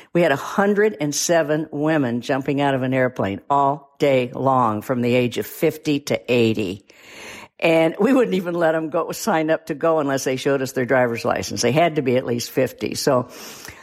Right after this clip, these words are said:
that changed a lot of lives.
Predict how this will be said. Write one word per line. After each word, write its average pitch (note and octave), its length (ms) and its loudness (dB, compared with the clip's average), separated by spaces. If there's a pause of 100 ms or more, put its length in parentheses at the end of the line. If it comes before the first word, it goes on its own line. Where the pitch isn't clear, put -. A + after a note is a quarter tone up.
(260)
that A#3 320 2
changed E3 520 0
a C3 80 -2
lot B2+ 440 2
of A2+ 160 -6
lives. G#2 580 -2